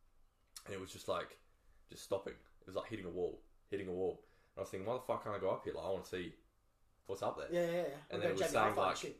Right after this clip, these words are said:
Speaker 1: yeah, yeah, it might be.
Speaker 2: <laughs>
Speaker 1: And then it was pretty much telling me, like, "Fuck, if you wanna see all this, you need to have some more."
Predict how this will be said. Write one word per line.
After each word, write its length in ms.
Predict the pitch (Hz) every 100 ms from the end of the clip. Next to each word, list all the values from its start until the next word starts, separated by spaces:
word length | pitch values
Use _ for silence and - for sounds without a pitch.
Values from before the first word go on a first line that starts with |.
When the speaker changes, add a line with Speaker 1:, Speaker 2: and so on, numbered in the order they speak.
| -
Speaker 1:
yeah, 100 | 135
yeah, 200 | 147 156 -
it 100 | 127
might 220 | 127 120
be. 180 | 104 139
Speaker 2:
<laughs> 500 | 294 466 - - -
Speaker 1:
And 80 |
then 280 | - - - - 175
it 160 | - -
was 500 | 180 175 156 151 147
pretty 140 | 143 123
much 160 | 101
telling 160 | 117 127
me, 60 | 95
like, 200 | 87 - - -
"Fuck, 180 | 107 90
if 80 | 101
you 120 | 113
wanna 260 | 101 90
see 220 | 90 - 92
all 100 | 98
this, 420 | 98 85 - - -
you 80 | 95
need 80 | 95
to 60 | 92
have 140 | -
some 120 | -
more." 200 | 101 190